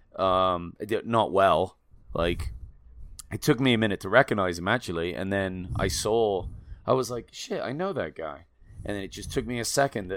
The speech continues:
and he, I think he was a brown belt when I was training up there. He's a black belt now.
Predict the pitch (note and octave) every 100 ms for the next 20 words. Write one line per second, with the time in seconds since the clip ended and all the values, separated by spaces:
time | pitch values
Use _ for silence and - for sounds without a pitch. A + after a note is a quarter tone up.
0 | - G2 G2 F#2 F#2 - - - C#3+ C#3
1 | - G#2 F#3 F#3+ E3+ C3+ G#2+ D#2+ F2+ G#2
2 | A2+ F#2 E2 D2+ - - - - F2+ F2+
3 | G2 G#2+ A#2 - A#2+ A#2 A#2 A2 A2+ A2+
4 | F#2+ G#2+ A2 - G#2 F2 E2+ E2+ E2+ F2+